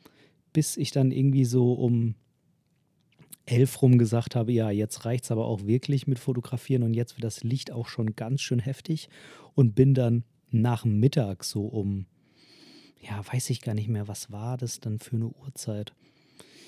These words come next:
Ja, ich sag jetzt einfach mal vielleicht irgendwie so fünfzehn, sechzehn Uhr rum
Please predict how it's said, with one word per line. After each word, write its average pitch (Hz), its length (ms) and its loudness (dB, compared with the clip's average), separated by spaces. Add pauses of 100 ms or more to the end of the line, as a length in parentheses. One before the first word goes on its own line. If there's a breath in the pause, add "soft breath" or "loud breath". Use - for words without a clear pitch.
(240 loud breath)
Ja, 101 200 -8
ich 113 100 -6
sag - 160 -8
jetzt 120 160 -4
einfach 127 240 2
mal 113 160 2
vielleicht 113 400 -2
irgendwie 120 260 2
so 110 180 -2
fünfzehn, 123 840 0 (420 soft breath)
sechzehn 123 600 0
Uhr 127 300 4
rum 92 280 -6